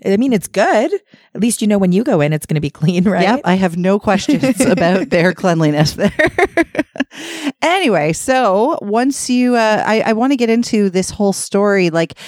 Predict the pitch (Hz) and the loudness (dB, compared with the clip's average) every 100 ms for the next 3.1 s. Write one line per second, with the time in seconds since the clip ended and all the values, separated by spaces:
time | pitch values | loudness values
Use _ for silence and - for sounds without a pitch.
0 | - - 262 302 - - 330 403 359 320 | -10 -4 0 0 -2 -6 -4 -4 -4 -4
1 | 285 - 233 113 - - 185 - 196 196 | -4 -2 -2 -2 -4 -6 -4 -2 0 0
2 | 190 190 160 123 151 185 185 208 226 269 | 0 0 0 0 -2 -2 0 2 2 0
3 | 285 | -2